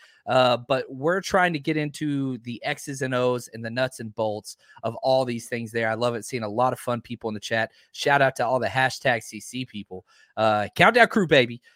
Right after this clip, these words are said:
Speaker 2: Countdown Crew. Now, let's start it off. L-, let's just go. We're going top down. And, uh, I'm gonna let Wayne go first. I already have my answers typed in, so I'm not, you know, trying to steal from Wayne. I'm sure some of ours were overlap. We haven't seen each other's answers yet.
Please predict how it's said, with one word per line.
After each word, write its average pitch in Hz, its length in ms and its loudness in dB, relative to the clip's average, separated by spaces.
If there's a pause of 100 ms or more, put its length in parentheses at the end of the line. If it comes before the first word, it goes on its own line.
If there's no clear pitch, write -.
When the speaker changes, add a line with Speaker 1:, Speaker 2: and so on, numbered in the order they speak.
(160)
Speaker 2:
Countdown 160 420 4
Crew. 123 200 -6
Now, 156 300 6
let's 208 260 6
start 302 300 6
it 214 100 6
off. 139 280 6 (220)
L-, 156 160 -4
let's 233 320 2
just 277 200 -6
go. 214 180 4
We're 196 140 0
going 262 200 6
top - 320 2
down. 104 320 -4 (1200)
And, 143 440 2
uh, 143 200 -2
I'm 165 120 -2
gonna 233 100 4
let 202 220 2
Wayne 170 180 0
go 180 140 2
first. 139 240 -2
I - 60 0
already 196 160 6
have 180 180 4
my 147 300 2 (120)
answers 143 640 -8
typed 120 280 -4
in, 107 140 -6
so 104 300 -6
I'm 113 100 -4
not, 123 200 -2 (200)
you 120 120 -10
know, 104 120 -10
trying 123 240 -6
to 104 60 -14
steal 123 260 -8
from 107 180 -14
Wayne. 110 160 -8
I'm 107 60 -8
sure 135 160 -10
some 123 220 -6
of 107 120 -4
ours 104 300 -4
were 104 100 -6
overlap. 101 320 -4
We 131 60 -4
haven't 135 140 -2
seen 113 180 -8
each 101 160 -8
other's 95 240 -6
answers 95 400 -12
yet. 90 160 -10